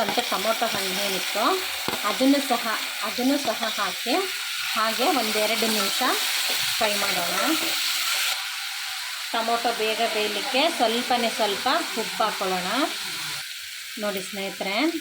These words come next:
ಸ್ವಲ್ಪ ಟೊಮೊಟೊ ಹಣ್ಣು ಅರ್ಧ ಬರ್ಧ ಬೆಂದಾಗ ನಾವು ಈ ಬದನೆಕಾಯಿನ ಹೆಚ್ಚಿ ನೀರಲ್ಲಿ ಇಟ್ಕೊಂಡಿದ್ವಲ್ಲ, ಆ ಬದನೆಕಾಯಿನೂ ಸಹ ಹಾಕಿ, ವ-, ಅದನ್ನು ಸಹ ಒಂದು ಎರಡು ನಿಮಿಷ ಒಂದು ಸ್ವಲ್ಪ ಕಲರ್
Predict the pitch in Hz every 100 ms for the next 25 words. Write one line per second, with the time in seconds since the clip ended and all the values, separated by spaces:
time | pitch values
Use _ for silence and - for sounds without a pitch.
0 | - - 196 185 220 311 370 208 208 208
1 | 208 202 190 196 269 381 - - - -
2 | - - - 226 196 185 247 240 196 208
3 | 190 196 196 185 175 254 359 349 - -
4 | - 233 226 220 220 190 208 180 269 269
5 | 269 247 226 - - 233 208 240 254 233
6 | 185 - 202 190 165 180 180 240 339 -
7 | - - - - 208 226 226 196 175 240
8 | 262 247 226 202 190 - 190 - 196 180
9 | - 247 370 370 - - - 254 254 254
10 | 240 285 294 - 226 220 - 226 220 226
11 | 220 220 240 240 226 226 247 - 220 -
12 | - - - - 240 247 262 - 269 285
13 | 269 285